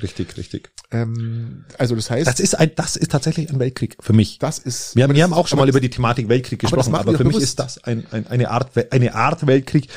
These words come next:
Speaker 1: mit ganz anderen Auswirkungen.
Speaker 2: Christian, aber das, es kommt ja von Russland.
Speaker 1: Natürlich
Speaker 2: Das
Speaker 1: ist
Speaker 2: ist der,
Speaker 1: bewusst.
Speaker 2: ist der Hybr-, man nennt es Hybriden Krieg an allen Ecken und Enden, ob es nun technisch, äh,
Speaker 1: Fendt.
Speaker 2: Fendt,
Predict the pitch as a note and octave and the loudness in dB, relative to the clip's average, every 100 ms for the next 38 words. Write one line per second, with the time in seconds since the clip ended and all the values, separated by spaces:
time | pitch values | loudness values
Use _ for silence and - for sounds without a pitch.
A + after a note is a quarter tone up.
0 | - A#2 - A#2 A#2+ A#2 G#2+ G2+ F2+ A2 | -8 -4 0 0 0 0 2 2 0 2
1 | A2+ F#2+ G2 E2 F2+ D3 - A2+ A#2 - | 0 0 -4 -4 -4 -4 -4 -6 -8 -12
2 | - - E3+ C#3 A2 G#2 B2 E3+ F#3 B2 | -12 -10 -8 -6 -6 -6 -6 -6 -6 -2
3 | A3 A3 - C3+ B2+ - - A#2 B2+ B2+ | 0 0 2 4 4 2 -2 0 0 -2
4 | B2+ A#2 C#3 C3+ - A#2+ D3 E3+ F3 F3+ | -2 -2 -2 -4 -6 -4 -4 -4 -4 -4
5 | B2 A2 B2+ D#3 - - D3 - - G#2+ | -4 -2 -2 -2 -6 -6 -8 -6 -6 -4
6 | D3+ D#3+ F#3 F#3 - - - - - B2 | -4 -2 -4 -4 -8 -18 -20 -20 -4 0
7 | A#2+ A#2+ A2+ C#3+ D3 - _ - C#3+ F#3 | 2 2 4 2 2 -6 _ -6 -4 -4
8 | - - | -10 -14